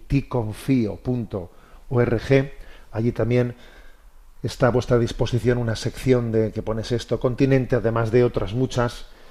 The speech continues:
pues, secciones, entre ellas también, pues, todos los, los recursos, las charlas, entrevistas grabadas en ese reciente, eh, en esa reciente visita a Panamá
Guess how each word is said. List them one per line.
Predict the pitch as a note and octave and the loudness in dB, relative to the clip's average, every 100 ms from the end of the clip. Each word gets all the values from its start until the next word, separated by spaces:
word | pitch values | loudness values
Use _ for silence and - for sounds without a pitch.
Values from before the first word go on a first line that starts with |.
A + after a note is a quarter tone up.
| - - | -20 -14
pues, | - - | -12 -10
secciones, | A2+ - C3+ B2+ B2+ A#2 | -8 2 4 4 0 -2
entre | G#2+ G#2+ | -2 -2
ellas | G2+ - | -2 -4
también, | G#2 B2 C#3+ D3 B2 | 0 4 4 4 -4
pues, | F#2 F2+ | -12 -10
todos | - G#2 G#2 | -6 -4 -4
los, | G2+ G2 - | -4 -6 -10
los | G#2 G#2 G2+ | -8 -8 -6
recursos, | G2 C3 A2 A#2 A2 - - - - - | -4 -4 -4 -4 -6 -8 -20 -20 -18 -12
las | F#2+ | -10
charlas, | - A2+ G#2+ A2 A2 - - - | 0 0 2 0 -2 -6 -16 -8
entrevistas | A2 G2 F#2 B2 - G#2+ F#2 | -8 -6 -2 -2 -2 -6 -4
grabadas | G2 G2 G#2+ A2+ - - - - | -4 -2 0 -2 -4 -18 -20 -8
en | A2+ | -6
ese | A2+ - | -6 -4
reciente, | G#2+ - A#2+ A2 - A2 G#2 F#2+ - | -4 -2 -4 -4 -2 0 0 -4 -8
eh, | A2 A2 A2 - | -8 -6 -10 -10
en | A#2 | -8
esa | A2+ A2+ | -6 -4
reciente | G2 - A2 A2 | -4 -4 -4 -2
visita | G2+ - A2+ G#2+ | -4 -4 -4 -4
a | |
Panamá | - G#2 G#2 C3 | -4 -6 -2 -2